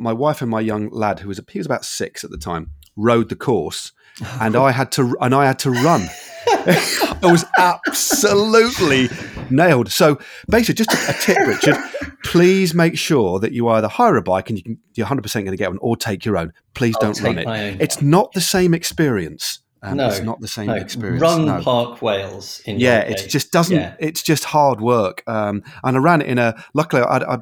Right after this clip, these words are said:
Speaker 1: had a pair of baggy cords. You know when, um, back in the late nineties, early, early noughties, when, when kind of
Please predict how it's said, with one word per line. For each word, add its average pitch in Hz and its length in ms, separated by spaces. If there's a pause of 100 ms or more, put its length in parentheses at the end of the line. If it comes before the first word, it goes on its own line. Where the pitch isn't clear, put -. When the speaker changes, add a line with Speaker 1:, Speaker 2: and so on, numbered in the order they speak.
(100)
Speaker 1:
had 131 100
a 127 60
pair 135 140
of 117 100
baggy 117 280
cords. 113 500 (260)
You 151 80
know 196 120
when, 175 260
um, 170 320 (420)
back - 180
in 156 60
the 139 60
late 143 200
nineties, 131 360
early, 123 300
early 120 200
noughties, 120 380
when, 104 200 (360)
when 120 240 (500)
kind 139 160
of 110 80